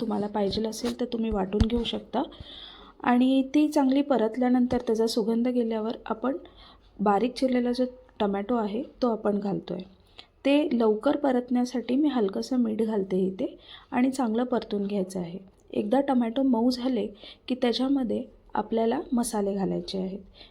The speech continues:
मी इथे घेतलेलं आहे हळद, लाल तिखट, धने जिरे पूड, गरम मसाला आणि अर्धा चमचा मीठ अजून थोडं घातलेलं आहे. त्यानंतर पुदिना आणि कोथिंबीर मी हातानंच तोडून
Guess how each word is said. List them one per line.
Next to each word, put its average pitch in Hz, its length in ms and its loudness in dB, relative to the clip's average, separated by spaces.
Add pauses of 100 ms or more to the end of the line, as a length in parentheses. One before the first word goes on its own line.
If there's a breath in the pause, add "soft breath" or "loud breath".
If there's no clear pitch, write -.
(100)
मी 226 120 0
इथे 226 200 0
घेतलेलं 226 420 -2
आहे 220 260 -4
हळद, 208 340 -2 (1080 soft breath)
लाल 226 380 4
तिखट, 208 300 -2 (420)
धने 226 260 4
जिरे 226 300 2
पूड, 226 300 -2 (360)
गरम 202 220 6
मसाला 214 500 0 (300)
आणि 233 300 0
अर्धा 226 280 0
चमचा 254 420 0
मीठ 254 340 4
अजून 214 320 0
थोडं 185 260 2
घातलेलं 180 400 -4
आहे. 175 260 -6 (1120 loud breath)
त्यानंतर 269 600 4 (140)
पुदिना 254 360 4
आणि 269 180 2
कोथिंबीर 247 640 2
मी 254 140 4
हातानंच 233 600 -2
तोडून 240 280 2